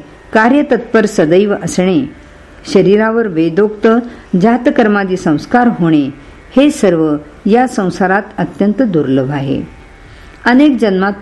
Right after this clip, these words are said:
पुण्य केली असतील तरच मोक्षाची इच्छा होत असते. कदाचित पूर्व साधने सफल होऊन मोक्षाची इच्छा झाली असूनही जो पुरुष ज्ञानाकरता प्रयत्न करीत नाही त्याचा जन्म निष्फळ आहे.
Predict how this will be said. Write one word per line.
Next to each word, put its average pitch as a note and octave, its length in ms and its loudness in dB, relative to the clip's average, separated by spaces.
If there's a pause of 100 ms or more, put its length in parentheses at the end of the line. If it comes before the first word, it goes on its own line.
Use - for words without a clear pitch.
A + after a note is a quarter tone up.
पुण्य E3+ 260 0
केली E3+ 360 2
असतील D#3+ 600 -4 (240)
तरच D4+ 360 2
मोक्षाची F#3 580 0
इच्छा F#3+ 380 -4
होत D3 320 -4
असते. C#3 360 -6 (640)
कदाचित G3+ 380 0 (140)
पूर्व A#3 280 2
साधने F3+ 480 -2
सफल E3 400 -2
होऊन G3+ 360 0 (380)
मोक्षाची C4+ 520 2
इच्छा G3 400 0
झाली G3 460 0
असूनही F#3 640 0 (560)
जो D4 220 2
पुरुष F3 400 0 (400)
ज्ञानाकरता F#3+ 760 0
प्रयत्न D#3+ 440 -2
करीत A#3+ 340 -2
नाही D3 400 -2 (520)
त्याचा A3+ 260 2
जन्म E3+ 340 0
निष्फळ F#3 500 -2
आहे. C3+ 300 -4